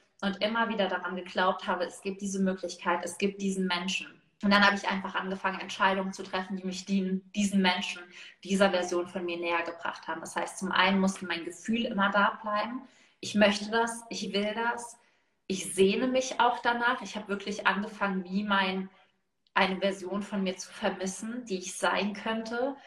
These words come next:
ein Leben zu vermissen, wo ich gemerkt habe, das ist wirklich das, was ich möchte. Und wenn ich irgendwann neunzig bin und ich habe das nicht erlebt, dann würde ich zurückblicken und ich wäre irgendwie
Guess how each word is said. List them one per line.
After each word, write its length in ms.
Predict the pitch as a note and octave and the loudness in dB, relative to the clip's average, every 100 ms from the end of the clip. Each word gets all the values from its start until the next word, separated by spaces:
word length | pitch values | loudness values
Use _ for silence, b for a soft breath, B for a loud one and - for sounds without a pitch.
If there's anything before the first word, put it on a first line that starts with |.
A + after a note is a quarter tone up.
| B B | B B
ein 160 | F#3 F3+ | -2 2
Leben 360 | F3 G3+ A3+ | 4 4 4
zu 200 | - - | -4 -4
vermissen, 720 | - A3+ G#3 A3+ A3+ A#3 A#3+ G3+ | 2 2 4 0 -2 -4 -4 0
wo 100 | F3+ | 0
ich 140 | F#3 | 2
gemerkt 360 | G3 F#3+ G3 G#3 | 4 4 4 2
habe, 140 | F#3 - - | -2 -4 -4
das 240 | - G3+ - | 2 2 0
ist 180 | - G3+ | -8 -8
wirklich 320 | F#3+ F#3+ F#3+ | -6 -6 -4
das, 260 | F3+ F#3+ | -4 -2
was 140 | F#3+ F#3 | -4 -4
ich 160 | - | -4
möchte. 500 | F#3+ G3 - - F3+ | 2 4 2 -2 0
Und 180 | D#3+ F3 | 0 0
wenn 160 | F3 F#3 | 0 0
ich 220 | F3+ - | -2 2
irgendwann 400 | G#3 G#3+ G3+ F#3+ | 2 2 2 2
neunzig 440 | F#3+ G#3+ - G3 | 2 2 -2 -10
bin 140 | - F#3 | -8 -8
und 80 | F3+ | -6
ich 140 | - | -4
habe 120 | F#3+ - | -2 0
das 220 | F3+ - | -2 0
nicht 320 | G3 - - | 0 -2 -4
erlebt, 560 | F3+ F3+ A3 G3+ - - b b b b b | -2 -2 -2 -4 -8 -18 b b b b b
dann 200 | G3 F#3+ | 2 4
würde 180 | G3 G3+ | 4 4
ich 220 | G3 G3+ | 2 -2
zurückblicken 960 | - F#3+ A3 - - F#3 F#3 F#3+ G3 G3 | -6 -4 -4 -4 -2 -2 0 2 2 2
und 160 | F3 - | -4 -4
ich 180 | - | -4
wäre 520 | F3+ F#3 F#3 F#3 F#3+ F#3 - _ _ _ _ _ _ - | 0 2 2 2 0 -2 -14 _ _ _ _ _ _ 2
irgendwie 880 | G3+ G3+ G#3 G3+ G3 F#3+ F#3+ - | 6 6 4 2 4 4 2 0